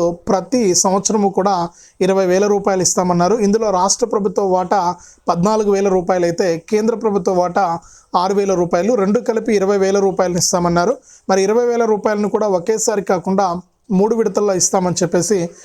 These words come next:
మన కూటమి ప్రభుత్వం చెప్పింది. ఇచ్చినటువంటి మాట ప్రకారమే ఆ రైతులకు పంట పెట్టుబడి సాయం కింద గత యా-, మనకు గత ఖరీఫ్ సీజన్‌లో మనకు డబ్బులు వేయడం జరిగింది ఆగస్టు నెలలో.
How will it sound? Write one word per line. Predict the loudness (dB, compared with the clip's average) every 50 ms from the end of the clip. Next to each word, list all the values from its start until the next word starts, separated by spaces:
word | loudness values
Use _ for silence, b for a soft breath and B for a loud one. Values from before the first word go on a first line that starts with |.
| B B B -2
మన | 0 0 0 -2
కూటమి | -2 -2 -2 -2 0 0 0
ప్రభుత్వం | 0 0 0 0 -2 -2 -2
చెప్పింది. | 0 -2 -2 -2 0 0 0 0
ఇచ్చినటువంటి | 0 0 -2 0 -2 0 0 0 -2 -2 -2 -2
మాట | -2 0 0 0 0 -2 -2
ప్రకారమే | -2 -2 0 0 -2 0 0 0 0 0 -2 -4 B B B B B B -4
ఆ | -2
రైతులకు | 0 2 0 0 0 0 0 0 0 0 -2
పంట | -2 -2 -2 0 0 -2
పెట్టుబడి | 0 -2 -2 -2 0 0 0 0 0
సాయం | 0 0 0 -2 -2
కింద | -2 0 0 0 0 0 -2 -4 -6 B B B B B -2 -2
గత | 0 0
యా-, | 0 0 2 2 2 0 0 0
మనకు | 0 0 0 0 0
గత | 0 0 0 0 0 0 0 0 0 -2 -2 0 0
ఖరీఫ్ | 0 0 0 0
సీజన్‌లో | 0 0 0 0 2 2 2 2
మనకు | 2 0 0 0 0
డబ్బులు | 0 0 0 2 0 0
వేయడం | 2 2 2 0 2 0
జరిగింది | 0 0 2 0 2 2 2
ఆగస్టు | 2 0 0 0 -2 -2 0 0
నెలలో. | 2 2 2 0 -2